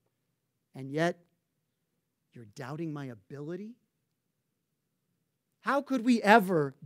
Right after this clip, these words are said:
doubt God? When you think about it, it's actually insane that we could doubt God. But we do.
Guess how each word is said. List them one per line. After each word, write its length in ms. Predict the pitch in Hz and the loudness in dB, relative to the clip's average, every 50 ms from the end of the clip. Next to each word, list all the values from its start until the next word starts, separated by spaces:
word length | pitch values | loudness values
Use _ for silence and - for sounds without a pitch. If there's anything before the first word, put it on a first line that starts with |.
| 117 - | -16 -2
doubt 580 | - 147 175 202 214 175 147 139 165 - - - - - 147 | 4 6 8 8 8 8 6 2 -2 -8 -16 -20 -20 -18 0
God? 600 | 123 170 175 196 220 214 165 117 110 113 - _ _ _ _ _ _ _ _ _ _ _ _ _ _ _ _ _ _ _ _ _ _ _ _ _ | 6 8 10 10 10 8 4 0 -4 -10 -18 _ _ _ _ _ _ _ _ _ _ _ _ _ _ _ _ _ _ _ _ _ _ _ _ _
When 120 | - 190 | 0 2
you 60 | 196 | 2
think 260 | 175 - 240 277 - - | 4 4 4 4 6 6
about 320 | 202 160 185 190 190 190 | 6 8 10 10 10 8
it, 80 | 202 208 | 6 4
it's 200 | 262 269 - - | 0 -2 2 6
actually 560 | 196 202 208 - - 233 226 208 233 247 226 240 | 8 8 8 6 2 -2 0 2 2 2 2 4
insane 920 | 196 185 180 151 - - - - 285 285 277 240 185 156 165 185 190 180 - - - _ - | 4 4 4 2 -2 -4 0 4 6 6 8 6 6 4 2 0 0 -2 -6 -10 -20 _ 6
that 180 | 180 208 202 | 8 8 8
we 180 | 196 214 247 254 | 8 6 4 4
could 360 | 247 - - 262 254 175 143 | 2 0 -2 -2 -2 0 6
doubt 340 | 131 208 160 - 240 254 233 | 8 8 10 8 8 4 4
God. 500 | 233 240 269 294 294 214 139 131 - - - _ _ _ _ _ _ _ _ _ _ _ _ _ _ _ _ _ _ _ _ _ _ _ _ - | 4 6 6 6 4 0 -2 -4 -8 -16 -20 _ _ _ _ _ _ _ _ _ _ _ _ _ _ _ _ _ _ _ _ _ _ _ _ 0
But 200 | 143 165 214 214 | 2 4 4 4
we 180 | 185 180 185 170 | 4 2 0 0
do. 480 | - - 196 220 269 269 254 262 262 | 4 6 8 8 8 6 0 -4 -6